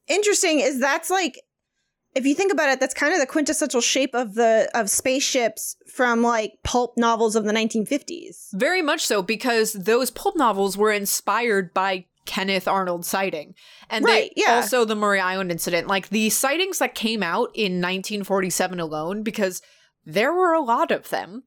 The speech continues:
Speaker 2: which were almost all of them in the immediate wake of both the Maury Island incident, which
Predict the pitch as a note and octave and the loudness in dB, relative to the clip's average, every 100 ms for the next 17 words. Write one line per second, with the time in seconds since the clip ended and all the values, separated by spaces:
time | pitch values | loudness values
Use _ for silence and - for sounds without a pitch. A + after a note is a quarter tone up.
0 | _ _ _ _ - A#3 A#3+ - - A3+ | _ _ _ _ -2 0 0 -2 -2 0
1 | B3+ B3 - B3+ C4+ C4+ - - A#3 A#3 | 2 2 2 0 2 0 -2 0 2 2
2 | A3+ A3 G#3 G#3 F#3+ G#3 G3+ F#3+ F3+ F#3 | 0 -2 0 0 0 0 0 0 0 0
3 | F#3 F3+ - - E3+ - F#3+ F#3 F3+ F3 | 2 2 -2 -4 -2 2 2 2 0 2
4 | F3+ F3 F3+ F3 E3+ E3 - E3+ E3 - | 2 0 -2 -4 -6 -8 -8 -8 -10 -4
5 | G3 - - | -2 -2 -8